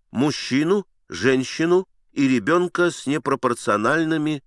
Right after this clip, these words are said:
большими ушными раковинами. Мужчина одет в убранство из перьев, похожее на одежду североамериканских индейцев, а на голове у него шлем викинга. Женщина с обнаженной грудью и в длинной юбке.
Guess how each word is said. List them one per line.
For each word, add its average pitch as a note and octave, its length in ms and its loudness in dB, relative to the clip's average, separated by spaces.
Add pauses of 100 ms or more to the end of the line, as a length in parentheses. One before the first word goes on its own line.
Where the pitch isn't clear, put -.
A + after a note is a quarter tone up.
(260)
большими C3+ 720 0
ушными A2+ 460 0
раковинами. - 720 -6 (720)
Мужчина B2+ 580 0
одет A2 300 2
в G2 60 -4
убранство F#2+ 600 0
из F#2 260 -8
перьев, F2+ 580 -6 (280)
похожее F#2+ 600 0 (220)
на F#2+ 200 2
одежду F2+ 440 0
североамериканских E2+ 1160 -2
индейцев, D#2+ 640 -8 (480)
а G#2 140 2
на A2 140 2
голове G2+ 440 0
у G3 120 2
него F#2 320 -2 (140)
шлем C#3+ 460 -2
викинга. E2 720 -6 (760)
Женщина A2 760 -2 (180)
с - 160 -10
обнаженной F#2 680 0
грудью D#3 480 -2
и A#2+ 180 -2
в F#2 100 -8
длинной B2+ 420 0
юбке. E2 580 -12